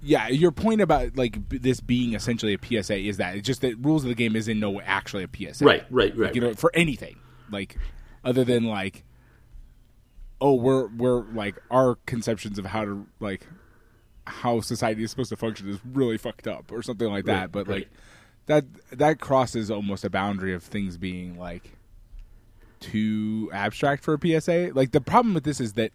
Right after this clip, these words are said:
Speaker 1: it, at its heart, its message for the, the P S A message of it is very simple. You know what I mean?
Speaker 2: Right.
Speaker 1: Like, it is P S A level.
Speaker 2: Right, right.
Speaker 1: Like, don't,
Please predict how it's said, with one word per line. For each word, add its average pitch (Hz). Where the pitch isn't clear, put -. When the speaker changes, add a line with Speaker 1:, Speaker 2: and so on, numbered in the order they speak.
Speaker 1:
it, 127
at 143
its 139
heart, 151
its 147
message 147
for 123
the, 120
the 110
P -
S 139
A 214
message 107
of 95
it 92
is 90
very 98
simple. -
You 110
know 107
what 107
I 107
mean? 107
Speaker 2:
Right. -
Speaker 1:
Like, 101
it 131
is 120
P -
S 117
A 127
level. 98
Speaker 2:
Right, -
right. -
Speaker 1:
Like, 113
don't, 123